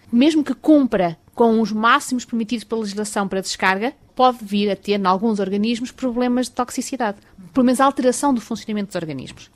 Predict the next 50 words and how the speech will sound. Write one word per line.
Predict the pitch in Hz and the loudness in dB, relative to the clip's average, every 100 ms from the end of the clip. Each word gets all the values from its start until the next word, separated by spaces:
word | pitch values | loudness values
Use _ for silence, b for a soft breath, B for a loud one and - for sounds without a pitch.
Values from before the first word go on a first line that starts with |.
| - | -18
O | - | -8
problema | 294 302 269 | 0 2 2
destes | 240 233 226 | 0 -2 -4
elementos | 214 196 160 175 202 | -4 -2 -2 -4 0
é | 220 | -2
que | - | 0
eles | 233 | -2
são | 208 294 | 0 -2
descarregados | 277 - 240 208 190 | -2 -4 -4 -4 -4
em | |
concentrações | 214 220 226 202 202 | -6 -6 -8 -6 -6
normalmente | 190 208 196 | -4 -4 -4
até | 190 202 | -4 -4
baixas, | 170 139 - - - _ - B B B B | -2 -4 -4 -8 -10 _ -20 B B B B
mas | 240 247 240 302 - B B | 2 4 4 2 -6 B B
eles | - 269 | 0 2
sofrem | - 294 277 | 2 2 2
aquilo | 247 | -2
que | 240 | -6
se | |
chama | 269 240 | -4 -4
o | |
processo | - 254 | -2 -2
de | 277 | -2
acumulação | 269 247 247 240 254 | -4 -4 -2 -2 -2
nas | 240 240 | -4 -4
cadeias | 254 240 240 | -4 -2 -2
tróficas, | - 190 - 214 | -2 -4 -2 -2
ou | 240 | -2
seja, | 233 143 143 - B B B | -2 -6 -6 -10 B B B
na | 240 | 2
água | 247 233 | 4 4
as | 233 | 0
concentrações | 226 220 208 220 | -4 -10 -8 -8
são | 208 | -6
muito | 190 190 | -8 -6
baixas, | 190 233 320 339 - B B B - | -2 0 0 -4 -6 B B B -6
mas | 247 | 0
à | 269 | 2
medida | 269 330 | 2 -2
que | - | -6
se | - | -6
vai | 254 | -6
subindo | - 240 | -6 -8
a | 220 | -8
cadeia | 214 208 | -6 -8
trófica, | 208 190 - 190 | -6 -8 -8 -12
nomeadamente | 175 175 180 180 | -10 -8 -10 -8
bivalves, | 254 262 277 285 269 269 254 247 247 - b b | -4 2 6 6 4 2 0 -6 -8 -10 b b
peixes | - 233 247 247 233 220 | 0 4 4 4 0 -6